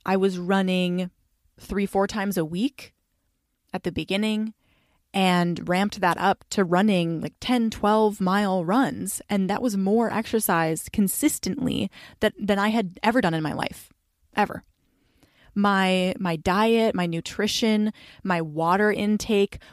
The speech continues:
all changed. My sleeping patterns changed because my priority was, I need to get my body prepared to run this race. I need to make sure that my body is in the best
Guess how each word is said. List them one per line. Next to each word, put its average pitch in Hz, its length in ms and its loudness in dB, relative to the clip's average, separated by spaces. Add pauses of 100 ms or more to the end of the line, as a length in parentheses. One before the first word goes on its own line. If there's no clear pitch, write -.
all 240 240 2
changed. 175 680 -2
My 185 80 -4
sleeping 240 520 0
patterns - 460 -4
changed 214 560 0
because 196 260 -2
my 190 160 0
priority 180 800 2
was, 180 600 -2 (520)
I 185 140 2
need 202 220 0
to 254 80 0
get 208 320 0
my 180 340 0
body 180 600 -2 (1160)
prepared 185 760 0 (840)
to 202 180 2
run 175 280 0
this 165 200 -2
race. - 400 -4 (960)
I 185 140 0
need 202 220 0
to 208 80 0
make 180 180 0
sure 190 160 0
that 180 140 2
my 170 160 -2
body 175 340 2
is 175 120 -2
in 170 100 -2
the 160 80 -4
best 175 420 0